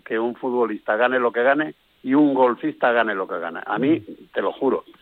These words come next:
Speaker 1: me parece inmoral, ¿no? Teniendo en cuenta, pues, cómo está el mundo y todas estas cosas. O sea, yo, la verdad es que le den a un señor quinientos millones como a, a Rames, no sé cua-, en X tiempo, por jugar al golf, hombre, pues, eh,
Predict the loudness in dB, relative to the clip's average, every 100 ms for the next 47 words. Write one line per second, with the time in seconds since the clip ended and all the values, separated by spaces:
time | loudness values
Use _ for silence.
0 | _ -18 0 2 4 2 2 -2 -2 0
1 | 0 0 -2 -6 -6 -4 -6 -2 -2 -2
2 | -2 2 0 0 _ _ _ _ _ -16
3 | -4 0 2 0 2 0 2 0 2 2
4 | 2 0 0 2 2 -2 -6 -6 -8 -8
5 | -10 -10 -2 0 2 2 2 -2 -12 -12
6 | -10 -4 0 2 4 2 2 0 0 2
7 | 2 0 0 0 0 0 -4 -10 -8 -8
8 | -6 -2 -2 2 2 2 0 -2 -2 0
9 | 0 2 4 4 2 2 0 -2 2 2
10 | 2 0 -4 -6 -4 -2 -2 -2 -4 -6
11 | -8 -8 -4 -4 -4 -6 -4 0 0 -2
12 | -10 -10 _ _ -20 _ 0 2 4 2
13 | 0 0 2 2 0 0 -2 -8 -18 -14
14 | -14 -14 -16 -14